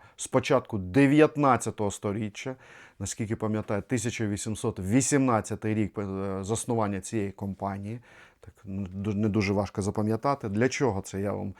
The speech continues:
кажу такі цифри? Тобто, одна з найстаріших країн Америки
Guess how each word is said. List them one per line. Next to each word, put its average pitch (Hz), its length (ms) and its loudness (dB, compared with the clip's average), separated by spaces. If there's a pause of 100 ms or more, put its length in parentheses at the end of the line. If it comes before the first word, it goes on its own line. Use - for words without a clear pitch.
(300)
кажу 117 240 2
такі 107 240 -2
цифри? 98 400 -4
Тобто, 131 360 8
одна 135 300 8
з 117 100 0
найстаріших 123 760 2
країн 117 480 0 (400)
Америки 110 720 4